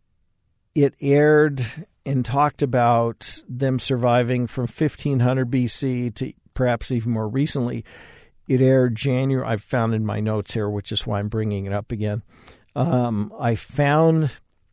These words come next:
the reference that it first aired on January fifth of nineteen ninety-five.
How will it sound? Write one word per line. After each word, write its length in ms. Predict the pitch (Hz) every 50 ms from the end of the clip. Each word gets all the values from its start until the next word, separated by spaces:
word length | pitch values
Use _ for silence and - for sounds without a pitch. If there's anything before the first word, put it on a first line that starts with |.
| _ _ _ _ -
the 160 | 107 117 113
reference 500 | 113 123 127 127 - 139 120 117 110 -
that 140 | 127 110 107
it 120 | 90 -
first 340 | - - 131 123 117 - -
aired 160 | 117 110 101
on 180 | 101 98 92 95
January 520 | - - 110 107 107 113 113 107 101 92
fifth 360 | - - - - 110 - - -
of 120 | 87 92
nineteen 460 | 101 101 95 98 98 - - 107 98
ninety-five. 800 | 95 95 92 92 90 90 - - 120 101 87 90 87 - - -